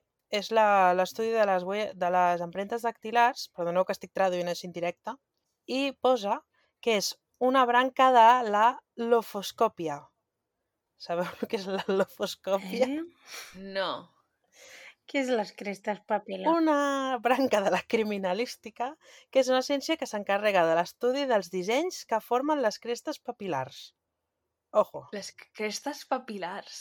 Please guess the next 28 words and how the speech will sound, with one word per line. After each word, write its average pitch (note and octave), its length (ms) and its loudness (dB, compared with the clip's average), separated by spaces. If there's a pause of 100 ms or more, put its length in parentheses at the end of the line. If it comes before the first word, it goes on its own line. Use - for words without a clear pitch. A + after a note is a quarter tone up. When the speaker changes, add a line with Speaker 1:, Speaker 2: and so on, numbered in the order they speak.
(580)
Speaker 1:
Jo G#3+ 120 -2
què G#3 80 -2
sé, E3+ 240 0
ja G3+ 240 6
és G#3 80 -2
massa - 320 -12
científic, D#3 400 0
això. - 300 -2 (300)
Speaker 3:
<laughs> - 280 -6
Ja B3+ 80 4
no B3+ 80 8
has C#4+ 80 6
indagat B3+ 400 2
més, A#3 320 -8
no? C4+ 140 -10
Speaker 2:
Bueno, A3+ 160 -2
ja B3+ 100 6
n'hem C4+ 160 6
tingut A#3 320 -4
prou. F#3 240 -12
Speaker 1:
Sí. E3+ 220 -8 (880)
Posa, G#3+ 300 4 (680)
formen D4+ 380 4
les A#3+ 240 4
crestes, C4+ 540 2 (260)
les A3+ 160 -2
crestes B3+ 320 -4
papil·lars, B3+ 600 0